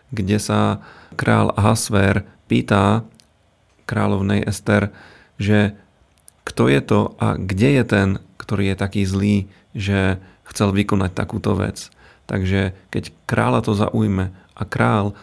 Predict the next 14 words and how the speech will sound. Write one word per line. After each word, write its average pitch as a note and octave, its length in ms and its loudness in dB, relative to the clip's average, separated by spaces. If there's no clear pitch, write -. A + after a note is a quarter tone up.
sa G#2 160 -4
snaží G2+ 560 2
spoznať G#2 480 2
pravdu G#2+ 480 2
a - 160 -6
odhaliť G#2+ 560 2
toho G2 160 0
zločinca, G2 720 -2
tak G#2+ 240 -6
vtedy G2+ 480 0
rovnako G2 640 0
zasahuje F#2+ 560 -2
Boh. F#2+ 240 -4
A G2 160 0